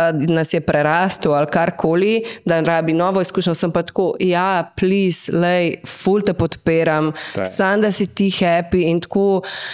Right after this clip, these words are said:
Speaker 1: mi bomo našli drugo osebo, tako nula zamere ali karkoli, ali strahu, pač res, in sem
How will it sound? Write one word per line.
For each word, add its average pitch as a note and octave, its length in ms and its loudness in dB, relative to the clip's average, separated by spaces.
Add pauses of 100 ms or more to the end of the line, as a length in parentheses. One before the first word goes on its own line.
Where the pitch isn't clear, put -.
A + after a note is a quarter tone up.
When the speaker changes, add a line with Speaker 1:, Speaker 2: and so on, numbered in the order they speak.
(120)
Speaker 1:
mi G3+ 180 2
bomo G#3+ 260 2
našli F3+ 360 2
drugo F#3 300 2
osebo, E3 540 0
tako F#3 300 0
nula G3+ 800 2
zamere F#3+ 680 2
ali F3+ 220 2
karkoli, G3+ 520 2
ali F#3 180 2
strahu, G3+ 840 0
pač F3 360 -2
res, F#3+ 400 0
in F#3 160 0
sem F3+ 220 0